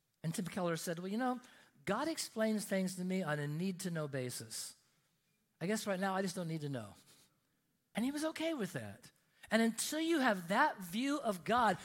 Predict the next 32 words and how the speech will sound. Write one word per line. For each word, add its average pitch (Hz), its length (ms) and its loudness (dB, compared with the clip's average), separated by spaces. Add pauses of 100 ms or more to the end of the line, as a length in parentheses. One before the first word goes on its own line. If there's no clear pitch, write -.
that 185 120 -4
he's 285 400 2
God, 208 360 2
you're 294 180 0
not, 262 320 2 (360)
uh, 226 120 -2
and, 269 140 -2
and, 254 180 0
and, 240 220 0
and 226 160 4
see 339 380 2
the 233 160 0
fog 220 840 2 (600)
as, - 140 2
as 226 220 4
not 254 380 2
something 254 460 0
that 220 100 4
is 185 160 2
necessarily 190 800 2 (280)
detrimental, 196 720 0 (360)
but 214 120 0
an 214 160 0
opportunity 240 640 -2
for - 120 -8
you 208 80 -4
to 180 80 -4
trust. 139 560 -6 (600)
Adoniram 185 340 0
Judson 165 440 -2
was 143 160 -4
the, 135 220 -4